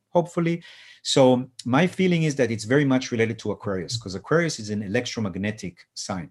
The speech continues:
So the ability to, let's say, in quantum mechanic or even nanotechnology, to separate things and put them together again, to deal with computing in the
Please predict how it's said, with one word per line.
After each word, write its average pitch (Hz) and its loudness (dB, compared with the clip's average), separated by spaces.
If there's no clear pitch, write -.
So 101 -2
the 113 0
ability 147 4
to, 113 -4
let's 113 -2
say, 110 2
in 104 -4
quantum 117 -2
mechanic 107 -4
or 90 -4
even 92 -4
nanotechnology, 107 0
to 104 -10
separate 117 -2
things 110 0
and 87 -8
put 113 -4
them 107 -4
together 117 4
again, 101 -2
to 101 -8
deal 135 2
with 143 2
computing 123 0
in 101 -2
the 98 -4